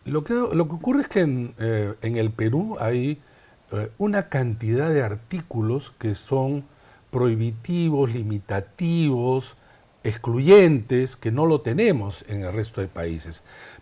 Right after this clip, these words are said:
Personalmente creo de que es necesario desregularizar muchos de ellos. Por ej-, y que tienen cap-, eh, digamos, una sanción. Por ejemplo, las hojas de vida. Las hojas de vida, este, que es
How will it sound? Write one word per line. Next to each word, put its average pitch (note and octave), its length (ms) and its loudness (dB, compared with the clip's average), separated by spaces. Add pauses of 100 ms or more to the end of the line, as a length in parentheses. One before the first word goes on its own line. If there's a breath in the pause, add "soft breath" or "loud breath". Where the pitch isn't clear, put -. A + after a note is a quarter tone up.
Personalmente D3+ 1000 2
creo D#3 640 2 (300 soft breath)
de A2 120 -4
que B2 120 -4
es C3+ 120 -2
necesario B2+ 640 -2 (100)
desregularizar B2+ 1200 2
muchos F2+ 420 -8
de C2+ 120 -10
ellos. - 340 -18 (560 loud breath)
Por B2 160 2
ej-, D#3+ 180 -2
y C#3 60 -4
que C3 120 0
tienen D3+ 300 2
cap-, A2 280 -4
eh, G2 260 -4 (240)
digamos, A#2+ 480 -2 (120)
una B2+ 240 0
sanción. A2+ 680 2 (420 soft breath)
Por D3+ 120 2
ejemplo, F3 240 2
las B2 220 0
hojas G#2+ 240 -6
de F#2 100 -6
vida. C#2+ 320 -10 (520 soft breath)
Las G#2+ 140 -8
hojas F3 220 4
de E3+ 60 6
vida, F#3 340 4 (460 soft breath)
este, A2+ 440 -2
que C3 200 0
es - 200 -6